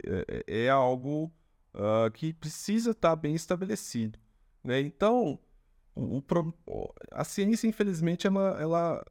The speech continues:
né, ela anda devagar, né, em alguns, em alguns pontos, principalmente quando a gente vai se falar de algo que, que pode se tornar uma política pública, né? A gente precisa ter muita certeza daquilo que a gente tá falando,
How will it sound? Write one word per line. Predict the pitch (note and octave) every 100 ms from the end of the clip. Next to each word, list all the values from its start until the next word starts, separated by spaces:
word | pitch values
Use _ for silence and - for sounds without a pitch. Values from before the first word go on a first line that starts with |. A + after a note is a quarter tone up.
| _ _ -
né, | A#2 C3+
ela | C3+ C3 C#3+
anda | D#3+ F3 D#3+
devagar, | D3+ C#3 A#2+ G2+ F2+ A2 _ _ -
né, | G2 G2+ G#2 G2 F2
em | A2
alguns, | A2+ A2 A#2 - -
em | E2+
alguns | G#2+ A2 A2+ -
pontos, | - A2+ C3 C3 B2 A#2
principalmente | - D#3+ G3 F#3+ E3+ D#3+ -
quando | E3+
a | D#3+
gente | D#3+ - - _
vai | A#2 B2
se | C3+ -
falar | D#3 C3+ B2+
de | B2 B2+
algo | A#2 C3
que, | - D#3+ D#3+ _
que | F3
pode | D#3+ D3+ -
se | -
tornar | F3 C#3
uma | B2+ B2 A2+ A2
política | - A#2+ A#2 - A#2
pública, | - G2+ F#2+ - - _ _ _
né? | G#2
A | G#2+
gente | B2+ -
precisa | - F3 F3+
ter | F3 E3+
muita | F3 B3 D#4
certeza | - D3+ A2 D#3 E3 C#3+
daquilo | A2 G#2+ B2+ A#2+
que | A#2
a |
gente | A2+ A2+ A2
tá | A2 G#2
falando, | G2+ F#2 A#2 E3 D3+ G#2